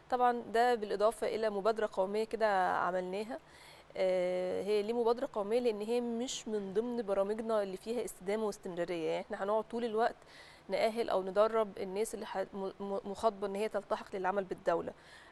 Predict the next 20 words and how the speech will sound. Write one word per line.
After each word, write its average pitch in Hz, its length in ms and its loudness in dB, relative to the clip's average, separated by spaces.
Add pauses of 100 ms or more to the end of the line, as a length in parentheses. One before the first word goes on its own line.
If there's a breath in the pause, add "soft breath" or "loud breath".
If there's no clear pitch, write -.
أو 226 340 6
الناس 202 340 -2
اللي 208 200 -2
هي 208 80 -6
هتمثلنا 208 760 -4
في 202 120 -8
مكاتبنا 202 340 -2
الخارجية، 196 920 2
آه، 180 260 2
بره 190 260 4
مصر، 185 520 -2
سواء - 220 -6
تمثيل 175 300 -8
ثقافي، 196 460 0
تجاري، 185 420 -2
عمالي، 185 520 -2
إعلامي 190 360 -2
وما 190 180 2
إلى 180 220 -4
خلافه. - 360 -12